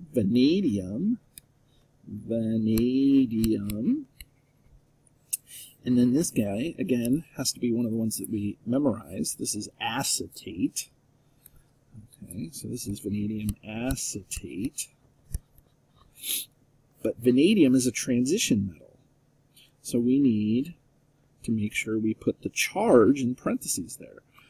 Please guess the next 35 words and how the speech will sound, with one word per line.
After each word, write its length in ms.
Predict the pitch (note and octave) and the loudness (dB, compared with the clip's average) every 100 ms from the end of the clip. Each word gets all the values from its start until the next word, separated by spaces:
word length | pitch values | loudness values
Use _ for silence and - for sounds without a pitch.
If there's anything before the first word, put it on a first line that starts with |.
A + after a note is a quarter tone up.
| _ _ - - | _ _ -20 -14
How 100 | G#2 | -2
do 80 | A2 | 2
we 120 | A#2+ | 2
figure 340 | - A2+ B2 | 0 -2 -2
out 100 | A2 | -4
the 60 | - | -8
charge? 480 | - - D#3+ F#2+ - | -10 -2 0 0 -4
Well, 120 | G#2 | -6
we 120 | A2 | -4
start 440 | - - G#2+ A#2 - | -2 -2 0 -2 -2
with 160 | - | -4
the 80 | D#3+ | -2
side 340 | - - A#2 | -2 -2 -4
that 140 | C#3 - | -4 -8
we 120 | F3+ | -4
know, 340 | D#3 G2 G#2 | -2 -2 -4
just 280 | G3 - - | -8 -10 -12
like 120 | A2 - | -12 -4
we 300 | A#2+ C3 B2+ B2 | 2 2 2 -6
have 320 | F#2 F#2+ - | -8 -10 -14
been. 280 | - G2 E3 _ - - _ | -14 -12 -12 _ -20 -20 _
Acetate, 680 | A#3 C4 - D#4 - C3+ - B2 | -4 -2 0 0 2 2 2 -2
again, 320 | - A2 C3+ | -4 -2 0
I'm 80 | B2+ | 0
gonna 140 | A2+ | -2
flash 380 | - G2 A#2 - | -6 -10 -10 -8
back 280 | F#2+ A#2+ - | -6 -6 -6
here. 260 | G#2 G2 - | -6 -6 -10
Acetate 520 | A#2+ A#2+ - C#3+ A#2+ | -10 -8 -6 -4 -4
has 140 | C3+ B2 | -6 -8
a 60 | |
charge 380 | - - F#2+ A#2+ | -10 -8 -4 -4
of 100 | A#2+ G2+ | -6 -10
one 560 | F2 F#2+ G2+ B2 F3 - | -14 -10 -6 -4 -4 -6
minus. 640 | C3+ G2+ F2 F2 F#3+ - | -6 -6 -8 -12 -12 -12